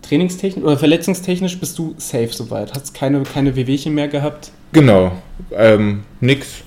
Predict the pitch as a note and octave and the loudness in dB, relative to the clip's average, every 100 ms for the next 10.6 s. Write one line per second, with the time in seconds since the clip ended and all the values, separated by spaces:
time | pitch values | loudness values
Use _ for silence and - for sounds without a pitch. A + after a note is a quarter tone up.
0 | - - A2+ A2 - C3+ - A#2+ A#2 - | -8 0 0 0 0 -2 0 0 0 2
1 | A#2 A2+ A2+ - G2+ G2 F#2+ F#2+ F#2+ F#2 | 4 4 2 0 2 4 4 2 0 -4
2 | - - - - - - A#2 A2 F2+ C#3+ | -10 -20 -20 -20 -8 -4 0 4 6 4
3 | - - E3 E3+ - - - D3+ D3+ F3+ | 2 -6 -4 -4 -2 -2 -2 -6 -4 -6
4 | - - - - - - - - A2 A#2+ | -10 -16 -16 -20 -20 -20 -20 -8 -4 0
5 | A2+ A2 A#2+ - B2 - B2+ C3 A#2+ A2+ | 0 0 -4 -6 -10 -8 -6 -4 -2 -4
6 | - - - B2+ C3+ C3 C3 B2 A#2 B2 | -4 -8 -8 -6 -4 -4 -6 -6 -4 -2
7 | C#3+ C3 - C3 C3+ A#2 - C3 C3 A#2 | -2 -2 -4 -4 -2 -6 -6 -4 -4 -6
8 | A2+ A#2 A2 A#2 A#2 A2+ A#2+ B2 A2+ G#2+ | -8 -10 -8 -10 -8 -6 -4 -4 -6 -8
9 | - A#2+ - A#2+ - B2 - B2 B2+ A2+ | -8 -8 -8 -10 -6 -6 -4 -6 -4 2
10 | B2+ A#2+ A2+ B2 G#2 - | 2 4 4 4 0 -4